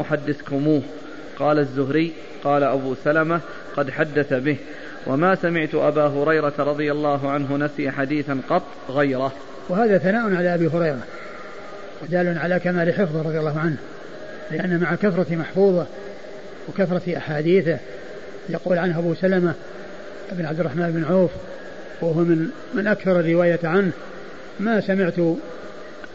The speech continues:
Speaker 2: أو ما علمت أن أبا هريرة نسي حديثا قط إلا هذا الحديث". هذا دال على مدحه مع كثرة حديثه وكثرة حفظه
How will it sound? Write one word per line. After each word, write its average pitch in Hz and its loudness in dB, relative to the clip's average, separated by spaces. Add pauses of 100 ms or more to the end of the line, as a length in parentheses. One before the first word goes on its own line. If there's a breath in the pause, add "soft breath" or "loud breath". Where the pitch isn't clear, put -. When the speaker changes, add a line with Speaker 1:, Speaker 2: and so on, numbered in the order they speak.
Speaker 2:
أو 190 -2
ما 190 4
علمت 175 0 (520)
أن 196 2
أبا 180 4
هريرة 175 2
نسي 185 0
حديثا 165 -2
قط 185 0 (1120)
إلا 185 2
هذا 151 0
الحديث". 151 -4 (1080)
هذا 156 -4
دال 180 2
على 160 -2
مدحه 165 0 (1300)
مع 156 -4
كثرة 180 2
حديثه 160 2
وكثرة 175 -2 (120)
حفظه 196 2